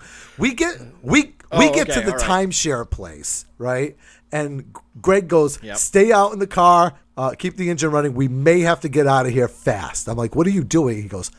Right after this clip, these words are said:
Speaker 2: "Never mind." Comes back in to the car. He goes, "We're all set." I was like, "What's going on?" He goes, "I wasn't actually sure if I was gonna be able to pull this off, but the timeshare's not in my name. It's in my mother's name."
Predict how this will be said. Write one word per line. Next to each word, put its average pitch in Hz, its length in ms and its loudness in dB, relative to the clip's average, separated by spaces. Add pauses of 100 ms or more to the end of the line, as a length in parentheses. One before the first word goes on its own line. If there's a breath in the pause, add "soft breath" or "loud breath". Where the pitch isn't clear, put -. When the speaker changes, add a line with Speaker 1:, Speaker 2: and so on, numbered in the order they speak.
(140)
Speaker 2:
"Never 123 220 -2
mind." 104 260 -8 (1000 soft breath)
Comes 208 320 0
back 175 340 0
in 87 280 -4 (360)
to 139 140 -4
the 113 60 -4
car. 107 260 -2
He 101 40 -8
goes, 92 160 -12 (100)
"We're 131 100 2
all 90 80 -2
set." - 260 -10 (160)
I - 60 -20
was 101 140 -10
like, 110 120 -6 (260)
"What's 175 220 -2
going 165 280 -2
on?" 117 220 -2
He 107 60 -12
goes, 104 220 -6 (340 loud breath)
"I 202 100 2
wasn't 240 300 0
actually 156 240 -4
sure 139 240 0
if 135 120 -2
I 123 40 4
was 120 140 0
gonna 117 140 -4
be 113 80 0
able 110 120 0
to 95 60 -14
pull 117 220 -2
this 101 240 -6
off, 113 320 -2
but 110 260 -4 (220 loud breath)
the 139 100 0
timeshare's 202 640 0
not 139 180 0
in 127 60 -4
my 120 180 0
name. 107 220 -8
It's - 120 -6
in 113 60 -4
my 110 140 -6
mother's 139 360 -6
name." - 260 -20